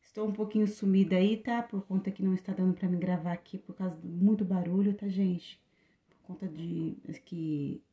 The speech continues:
reforma que eu tô fazendo aqui em casa, então não, não tá dando, dá pra gravar por cau-, por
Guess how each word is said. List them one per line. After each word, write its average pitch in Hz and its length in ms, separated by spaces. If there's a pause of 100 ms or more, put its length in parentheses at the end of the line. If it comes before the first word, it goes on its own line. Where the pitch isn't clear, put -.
(320)
reforma 180 500
que - 140
eu - 20
tô - 80
fazendo 170 300
aqui 165 160
em - 20
casa, 214 320
então 202 180
não, 226 240 (760)
não 208 80
tá 226 160
dando, 214 340
dá 202 160
pra 208 220
gravar 202 400
por 196 160
cau-, 202 180
por - 240